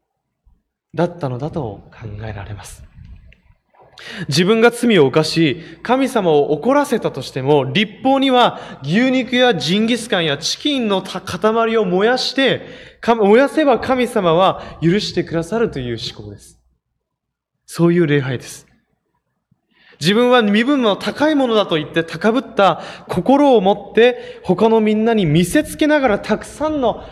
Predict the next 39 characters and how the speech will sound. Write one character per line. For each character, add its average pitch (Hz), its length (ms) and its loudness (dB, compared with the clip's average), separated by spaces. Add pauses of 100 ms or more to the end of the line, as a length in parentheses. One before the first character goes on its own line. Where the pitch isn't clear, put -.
捧 190 340 -10
げ 196 80 -4
物 185 280 -4
を 180 60 -2
す 147 240 -12
る 202 460 -14 (100)
礼 117 180 -10
拝 104 200 -18
で - 80 -20
す。 - 240 -20 (2000)
自 170 160 -2
分 277 200 2
よ 285 100 4
り 214 280 0
力 320 460 2
の 311 140 4
弱 277 320 6
い 294 60 0
人 - 260 -2
を 151 80 2
利 143 160 0
用 175 160 4
し 175 120 -8
て、 233 520 -2
自 147 180 -2
分 269 240 -2
の 262 140 0
名 285 340 2
誉 220 180 2
を 147 60 4
守 160 580 0
り、 - 360 -20
強 214 400 0
め 262 100 2
る 226 100 2
こ 156 140 -2
と 139 140 -6
し - 160 -10
か - 580 -4